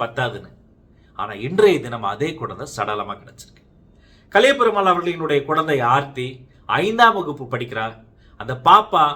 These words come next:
பக்கத்துல போய் இந்த மாதிரி விளையாட போன இடத்துல காணாம போயிருந்தா கூட சி சி டி வி ஃபுட்டேஜ்ல கிடைச்சிருக்கணுமே. அந்த பகுதியில இருந்த எல்லா சர்வேலன்ஸ் கேமராவும் தேடி பார்த்தாங்க. ஒரு சர்வேலன்ஸ் கேமரால கூட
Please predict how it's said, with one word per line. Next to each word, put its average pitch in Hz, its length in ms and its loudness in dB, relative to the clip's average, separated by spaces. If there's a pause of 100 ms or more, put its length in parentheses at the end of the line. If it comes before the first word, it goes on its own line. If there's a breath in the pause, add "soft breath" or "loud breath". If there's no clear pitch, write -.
(120)
பக்கத்துல 233 340 -6
போய் 180 120 -4
இந்த 147 120 -8
மாதிரி 156 160 0
விளையாட 147 340 -2
போன 123 180 -10
இடத்துல 113 360 -8
காணாம 165 400 0
போயிருந்தா 113 300 -8
கூட 104 340 -10 (200 soft breath)
சி 294 260 -4
சி - 140 -8
டி 214 100 -4
வி 165 140 -2
ஃபுட்டேஜ்ல 175 520 -2
கிடைச்சிருக்கணுமே. 117 640 -4 (640 soft breath)
அந்த 185 260 2
பகுதியில 240 500 2
இருந்த 180 200 0
எல்லா 233 640 0
சர்வேலன்ஸ் 196 460 0
கேமராவும் 147 300 -4
தேடி 135 160 -6
பார்த்தாங்க. 120 540 -6
ஒரு 214 320 -6 (120)
சர்வேலன்ஸ் 208 640 0
கேமரால 143 480 -2
கூட 139 420 -4